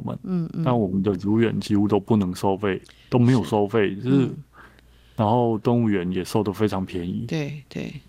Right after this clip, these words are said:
Speaker 1: 然后我就觉得，那其实这样动植物真的可以获得很好的照料吗？
Speaker 2: 很好的照-，对。
Speaker 1: 还有照料的人本身，
Speaker 2: 是，是，是。
Speaker 1: 你看
Speaker 2: 对。
Speaker 1: 他的工时那么长，
Speaker 2: 对。
Speaker 1: 然后压力其实很大。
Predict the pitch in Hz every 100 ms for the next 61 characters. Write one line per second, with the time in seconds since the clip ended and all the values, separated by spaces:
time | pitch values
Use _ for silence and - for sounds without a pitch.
0 | - 101 113 110 104 107 110 104 127 123
1 | 123 113 104 98 - 117 98 - _ -
2 | 131 123 117 120 113 101 101 104 107 101
3 | 92 107 92 - 104 95 98 101 101 95
4 | 98 87 82 98 95 95 87 85 - -
5 | 98 101 92 123 101 98 101 98 65 127
6 | 80 78 - - 90 92 104 101 107 104
7 | - - - 135 - 110 101 95 95 101
8 | 143 - _ _ _ 113 110 107 - 92
9 | 107 104 92 104 107 120 117 110 98 107
10 | 104 104 104 98 95 - 98 98 85 101
11 | 90 -